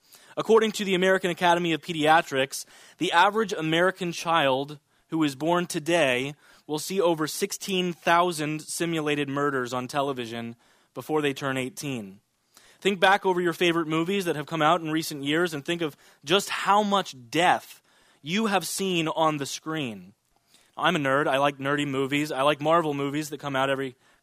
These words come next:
couple of them every year. Um, and I, I just checked over the past, um,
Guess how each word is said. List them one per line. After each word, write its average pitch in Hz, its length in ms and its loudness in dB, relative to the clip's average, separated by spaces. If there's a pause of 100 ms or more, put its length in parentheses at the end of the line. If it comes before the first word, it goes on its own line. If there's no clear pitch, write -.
(120)
couple 139 260 -6
of 135 100 -4
them 135 120 -4
every 131 220 -2
year. 127 400 -4 (600)
Um, 131 460 0 (180)
and 143 140 -4
I, 151 140 0
I 147 120 2
just 165 220 -8
checked - 420 -4
over 165 160 -2
the 160 120 -4
past, 156 420 -2
um, 135 460 -2